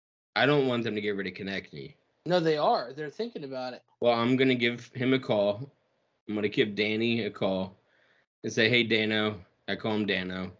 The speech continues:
Speaker 1: "Hey, Dano, um, can you do me a fave, do me a solid, and, um, keep Provorov on the team?" And then he's gonna
Speaker 2: Konechny.
Speaker 1: say, no,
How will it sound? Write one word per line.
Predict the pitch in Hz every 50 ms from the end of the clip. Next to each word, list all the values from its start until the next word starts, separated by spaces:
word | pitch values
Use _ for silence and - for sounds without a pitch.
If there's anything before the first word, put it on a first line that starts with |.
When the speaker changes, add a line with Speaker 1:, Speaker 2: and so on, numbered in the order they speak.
| _ _ _ _ _ _ _ _ _ _ _ _ _ _ _
Speaker 1:
"Hey, | - 131 127 123 110
Dano, | 107 113 110 110 110 110 110 110 107 107 101 110 110 - _ _
um, | - 117 110 107 104 104 101 101 104 104
can | 110 117
you | 135
do | 131 135 143
me | 143 139 120
a | 104
fave, | - - 120 110 113 110 113 117 117 113 110 - _ _ -
do | 117 123
me | 135 127 107
a |
solid, | 101 - - 113 107 110 110 110 110 104
and, | 101 98 98 98
um, | 95 98 98 98 98 98 98 98 101 107 - _ _ _ _ _ _ _ _ _ _ _ _ _ _ _ _ _ - -
keep | - 151 135 - -
Provorov | - 123 117 110 104 101 98 98 98 95 107
on | 98 95
the | 92
team?" | 87 - 101 95 90 82 85 - - - - _ _ _
And | 101 107
then | 113 143 143
he's | 135 104
gonna | 110 110
Speaker 2:
Konechny. | 127 127 131 -
Speaker 1:
say, | 107 - - _ _ _ - -
no, | - 82 101 -